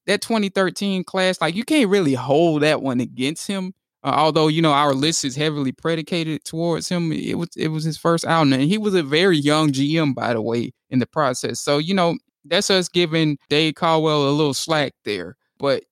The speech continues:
yeah, I mean, and, and another thing is, like, when you look at that class in general, like you said, nobody really got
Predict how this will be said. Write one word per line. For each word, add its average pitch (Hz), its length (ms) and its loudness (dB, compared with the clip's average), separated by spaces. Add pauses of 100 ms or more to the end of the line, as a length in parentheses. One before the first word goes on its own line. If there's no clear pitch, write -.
yeah, 185 240 2
I - 20 0
mean, 226 200 2
and, 233 120 -2
and 151 160 0
another 208 320 0
thing 190 220 -4
is, 170 140 -6
like, 143 160 -2
when 160 120 -8
you 269 80 -6
look 240 140 -6
at 170 60 -6
that 143 160 -4
class 156 340 -4
in 127 80 -4
general, 143 300 -4
like 139 240 0
you 139 80 -6
said, 139 280 0
nobody 160 520 2
really 139 260 0
got 123 300 -2